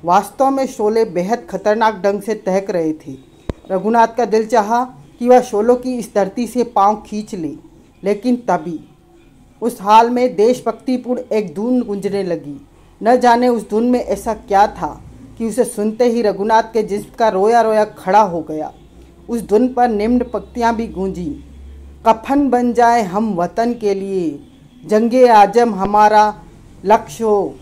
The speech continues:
इसी तरह की देशभक्तिपूर्ण पंक्तियाँ वहाँ गूंजने लगी। रघुनाथ का सारा जिस्म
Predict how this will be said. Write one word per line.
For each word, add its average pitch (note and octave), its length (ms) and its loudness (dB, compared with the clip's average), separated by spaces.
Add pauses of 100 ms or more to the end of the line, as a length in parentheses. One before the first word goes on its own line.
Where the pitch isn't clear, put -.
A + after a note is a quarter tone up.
(100)
इसी A3+ 260 -6
तरह A#3 220 0
की A3 200 -8
देशभक्तिपूर्ण A3+ 880 -2
पंक्तियाँ A3+ 640 -6 (400)
वहाँ G#3 340 -2
गूंजने G3+ 420 -4
लगी। D3 320 -8 (640)
रघुनाथ A3 380 0 (100)
का A3+ 100 0
सारा A3+ 380 2
जिस्म B3 480 -2